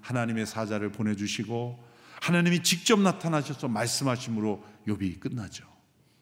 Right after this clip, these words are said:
욥은 그렇게 하나님의 음성을 듣기 원했던 것입니다.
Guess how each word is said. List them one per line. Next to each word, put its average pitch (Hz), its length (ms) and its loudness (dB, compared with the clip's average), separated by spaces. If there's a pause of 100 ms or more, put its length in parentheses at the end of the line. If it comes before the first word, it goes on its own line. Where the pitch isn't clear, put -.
(1040)
욥은 120 760 2
그렇게 123 340 0
하나님의 117 400 4
음성을 104 420 2
듣기 101 240 -4
원했던 92 440 -2
것입니다. 92 500 -8